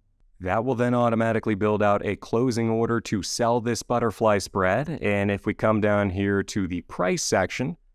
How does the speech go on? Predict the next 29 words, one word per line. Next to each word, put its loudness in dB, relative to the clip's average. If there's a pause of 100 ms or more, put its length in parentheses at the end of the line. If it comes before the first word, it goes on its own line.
(360)
right -2
here 0
I 4
can -2
set -2
in 0
my 2
profit -2
target. -6 (440)
For -8
me -2
personally, 0
I 0
am 0
generally 0
trying 0
to 0
get 0
out 2
of -6
these -2
with -4
about -2
twenty-five 0
percent -2
of 0
the -2
max -2
profit, -4